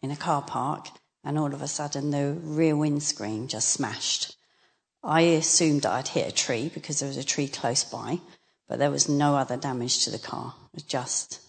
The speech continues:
the rear windscreen totally smashed out, and I don't hundred percent sure not why.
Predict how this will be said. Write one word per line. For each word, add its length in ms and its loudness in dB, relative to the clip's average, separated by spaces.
the 80 -4
rear 260 -4
windscreen 680 -6
totally 380 -2
smashed 500 -4
out, 240 -8
and 160 -4
I 120 -6
don't 340 -6
hundred 320 -8
percent 320 -2
sure 240 0
not 300 -2
why. 440 -4